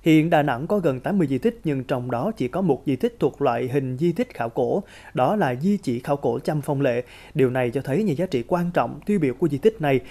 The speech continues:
và cũng đặt ra những yêu cầu rất cao trong việc bảo tồn và phát huy giá trị di tích. Tại lễ công bố quyết định và đón nhận bằng xếp hạng di tích cấp thành phố đối với di chỉ khảo cổ Chăm Phong Lệ,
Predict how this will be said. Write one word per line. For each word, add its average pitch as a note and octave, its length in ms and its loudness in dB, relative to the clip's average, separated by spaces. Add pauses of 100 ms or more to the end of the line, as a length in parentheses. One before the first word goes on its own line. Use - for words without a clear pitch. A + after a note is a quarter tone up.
(180)
và C#3+ 100 4
cũng F#3+ 160 0
đặt D3 180 2
ra D3+ 140 0
những C3+ 140 -4
yêu E3+ 120 4
cầu A#2 240 0
rất A#3 160 -2
cao D#3+ 280 2
trong D3 120 -2
việc C3 140 -2
bảo C3 160 -4
tồn C3 240 2
và A#2 80 -6
phát G3+ 200 -8
huy D3 180 2
giá E3+ 140 -6
trị B2 200 -6
di B2+ 80 -2
tích. F3+ 140 0 (800)
Tại D#3+ 100 6
lễ C#3+ 180 6
công D#3 240 0
bố C#3 200 4
quyết - 160 -2
định A#2+ 200 0
và C3+ 100 2
đón D3 200 -2
nhận B2+ 240 0
bằng B2 180 0
xếp - 200 -6
hạng B2+ 340 -6
di C#3+ 140 4
tích - 280 -4
cấp A#3 160 0
thành A#2+ 180 -6
phố C#3+ 280 0
đối E3 180 0
với D#3 320 0
di F3 200 -2
chỉ B2+ 120 -2
khảo B2 200 -2
cổ B2+ 320 -2
Chăm C#3 160 -2
Phong C3+ 200 -4
Lệ, B2 220 0